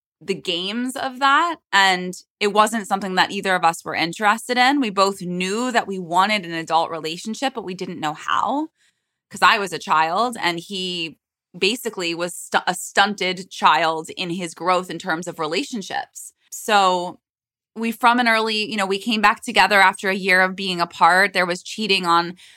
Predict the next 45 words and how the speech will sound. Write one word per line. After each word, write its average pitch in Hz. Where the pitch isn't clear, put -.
Adiz's 202
side 175
that 175
he 190
actually 175
came 180
to -
me 170
and 165
told 196
me 175
I 190
already 190
had 180
a 165
feeling, 175
and 165
he 165
came 175
to 185
me 170
and 165
said, 247
you 208
know, 196
"I've 185
been 190
seeing 180
this -
woman. 180
This 175
is 175
how 170
it 170
started. 190
It 160
started 170
at 160
school, 220
and 180
she 208
approached 208
me, 240
and 190
I 180